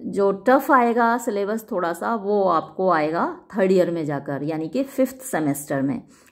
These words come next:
वहाँ थोड़ा सिलेबस आपके लिए वाइड भी हो जाएगा, है ना। तो अभी तो ईजी ही है कंपैरेटिवली,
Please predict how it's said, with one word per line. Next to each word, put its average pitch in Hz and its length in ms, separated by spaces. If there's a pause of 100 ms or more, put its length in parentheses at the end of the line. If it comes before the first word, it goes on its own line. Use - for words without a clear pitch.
वहाँ 190 640
थोड़ा 165 140
सिलेबस 160 400
आपके 151 260
लिए 160 160
वाइड 156 380
भी 226 100
हो 233 140
जाएगा, 220 460 (500)
है 240 100
ना। 311 380 (280)
तो 170 560 (240)
अभी 220 240
तो 277 380
ईजी 214 360
ही 226 200
है 139 320
कंपैरेटिवली, 147 840